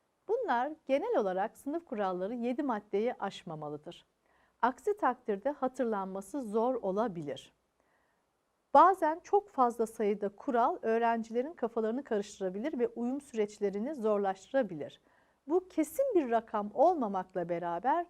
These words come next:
tabii ki, e, yediyi çok aşmaması söyle-, e, <laughs> önerilen bir şeydir. Kurallar belirlenirken öğrenciler sürece dahil edilmelidir.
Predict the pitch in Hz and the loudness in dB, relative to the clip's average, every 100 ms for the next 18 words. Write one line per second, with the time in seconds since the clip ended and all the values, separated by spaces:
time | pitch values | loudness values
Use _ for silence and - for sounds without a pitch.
0 | _ 302 208 196 - 330 370 _ _ _ | _ 0 0 -6 -2 -2 -2 _ _ _
1 | 220 220 214 220 220 220 _ _ _ - | -2 2 2 0 -2 -6 _ _ _ -20
2 | - 240 254 254 359 381 269 233 277 330 | -20 -20 -8 4 6 6 2 0 -2 -2
3 | - 359 - 330 349 - 214 208 208 - | 2 0 4 2 2 -2 -2 -2 -4 0
4 | 359 370 _ _ _ - 311 254 226 - | 0 0 _ _ _ 2 4 4 0 -2
5 | 208 208 202 _ - 208 262 - _ 302 | -4 -4 -6 _ -2 0 -2 -6 _ 6
6 | 294 285 254 240 226 214 - 196 190 - | 6 4 2 0 -2 -10 -8 -6 -6 -4
7 | 156 147 151 - - - 302 339 381 466 | -8 -8 -12 -20 -20 -4 4 4 4 2
8 | 480 302 311 330 349 466 - 233 285 - | 0 -2 0 0 -2 -6 -6 -6 -6 -4
9 | 233 247 247 247 262 294 311 - 226 226 | -2 0 0 0 -2 -2 -4 -2 0 0
10 | 285 233 214 208 185 160 160 156 151 151 | -2 0 0 0 -2 -4 -8 -10 -12 -12
11 | 160 | -16